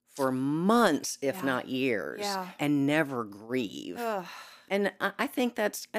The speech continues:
Speaker 1: that's very detrimental to your emotional s-,
Speaker 2: Yeah,
Speaker 1: status.
Speaker 2: 'cause you're still gonna have it in you for that
Speaker 1: Absolutely.
Speaker 2: whole time.
Speaker 1: Yeah.
Speaker 2: And it's just gonna be like a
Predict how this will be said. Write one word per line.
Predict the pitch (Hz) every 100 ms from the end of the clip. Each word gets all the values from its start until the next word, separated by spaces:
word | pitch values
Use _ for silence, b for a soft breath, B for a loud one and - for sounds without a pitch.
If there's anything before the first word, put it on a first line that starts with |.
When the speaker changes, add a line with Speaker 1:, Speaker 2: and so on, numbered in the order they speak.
| -
Speaker 1:
that's | - 247
very | - 269
detrimental | 277 165 - 165 139 120 131 107 78 -
to | -
your | 143 135
emotional | 127 127 131 131 117
s-, | 107
Speaker 2:
Yeah, | 403 427
Speaker 1:
status. | - - 95 80 -
Speaker 2:
'cause | 277 254
you're | 294
still | 302 - 339
gonna | 403 339
have | 214 247
it | 247 -
in | 202 262
you | 214 165 156
for | 175
that | 208
Speaker 1:
Absolutely. | 220 220 160 147 87 -
Speaker 2:
whole | 214 220
time. | - 185 175 143
Speaker 1:
Yeah. | 143 87 73 -
Speaker 2:
And | - 208
it's | 190
just | 214 -
gonna | 190
be | 175 185
like | 180 170 _ -
a | 202